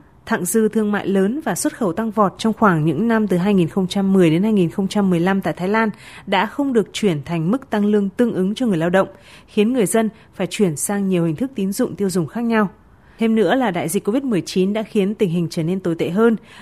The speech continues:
gây ảnh hưởng khá nặng nề đến tình hình thu nhập ở Thái Lan và buộc người dân phải vay tiền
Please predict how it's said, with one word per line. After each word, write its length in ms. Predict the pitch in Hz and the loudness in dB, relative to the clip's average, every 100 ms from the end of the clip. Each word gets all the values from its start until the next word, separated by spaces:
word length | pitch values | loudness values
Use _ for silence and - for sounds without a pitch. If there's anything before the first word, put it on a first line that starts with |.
| - | -8
gây 160 | 196 226 | -2 0
ảnh 180 | 185 165 | 0 0
hưởng 240 | 180 151 | -2 -2
khá 220 | - 185 208 | -6 -4 -4
nặng 240 | 277 175 | -2 0
nề 180 | 185 165 - | 0 0 -4
đến 200 | 170 175 | -4 -4
tình 160 | 202 208 | -2 -2
hình 140 | 175 156 | -2 -2
thu 100 | 202 | -2
nhập 180 | 190 175 | -2 -4
ở 80 | |
Thái 160 | 151 180 | -6 -4
Lan 220 | 214 214 202 - - - | 0 -2 -4 -12 -20 -6
và 180 | 214 196 | -2 0
buộc 220 | 202 185 | 0 0
người 160 | 190 180 | 0 2
dân 260 | 240 240 226 - - | 2 2 0 -10 -8
phải 160 | 185 | -4
vay 160 | 165 214 | -2 -2
tiền 280 | 214 202 | 2 2